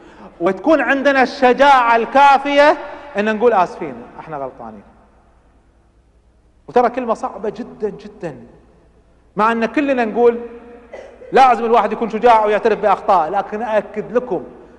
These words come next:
أن من أصعب الأمور على الأب والأم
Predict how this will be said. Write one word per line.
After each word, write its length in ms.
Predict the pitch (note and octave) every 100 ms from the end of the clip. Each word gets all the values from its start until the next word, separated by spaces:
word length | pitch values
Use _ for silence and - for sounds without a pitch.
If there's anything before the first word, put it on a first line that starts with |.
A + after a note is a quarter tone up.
| _ -
أن 200 | G#3+ G#3
من 140 | G#3 A3
أصعب 400 | C4 - G3+ G#3+
الأمور 600 | A3 G#3 G3+ F#3+ C3+ -
على 140 | F#3+ G3+
الأب 400 | G3+ A3 G3+ D#3
والأم 440 | F3+ A3+ G3+ -